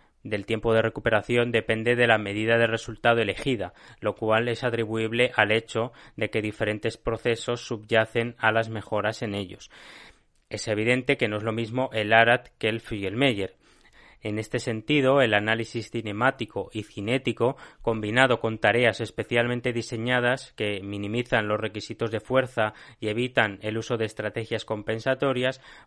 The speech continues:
proporciona una forma de aislar y cuantificar de manera adecuada la recuperación del control motor.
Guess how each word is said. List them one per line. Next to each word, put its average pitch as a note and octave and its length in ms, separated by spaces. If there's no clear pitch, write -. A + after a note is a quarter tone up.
proporciona B2+ 640
una A#2+ 220
forma B2 380
de A2+ 160
aislar A#2+ 540
y G#2+ 60
cuantificar A#2 720
de A2 140
manera G#2+ 300
adecuada A#2 460
la A#2 100
recuperación A2 640
del A2 140
control G#2 340
motor. G2+ 420